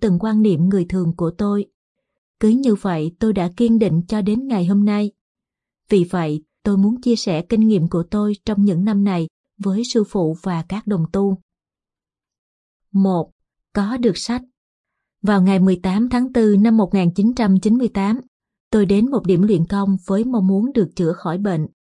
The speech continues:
Tôi mắc bệnh viêm cứng khớp vai vô phương cứu chữa đã hai mươi năm. Chỉ sau ba ngày luyện công, căn bệnh đó hoàn toàn biến mất.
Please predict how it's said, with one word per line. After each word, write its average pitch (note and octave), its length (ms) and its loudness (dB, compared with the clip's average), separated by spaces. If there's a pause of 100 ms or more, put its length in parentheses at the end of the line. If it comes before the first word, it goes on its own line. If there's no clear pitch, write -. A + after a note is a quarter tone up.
(460)
Tôi G3 260 4
mắc A#3+ 200 0
bệnh E3 280 2
viêm G3+ 240 2
cứng A3 260 2
khớp C4 240 -4
vai G#3+ 220 -2
vô A#3 220 0
phương A#3 180 2
cứu B3 240 -2
chữa F3+ 260 0
đã F3+ 220 -4
hai G#3 200 -2
mươi G#3 180 4
năm. G3+ 260 0 (760)
Chỉ F3+ 160 2
sau F#3+ 320 -4
ba G3+ 180 -2
ngày G3 260 2
luyện D3+ 180 -2
công, G3+ 260 -2 (380)
căn A#3 200 2
bệnh F3+ 180 2
đó G#3+ 280 -2
hoàn F#3 240 -2
toàn F3+ 220 0
biến A#3+ 220 0
mất. C#4 140 -2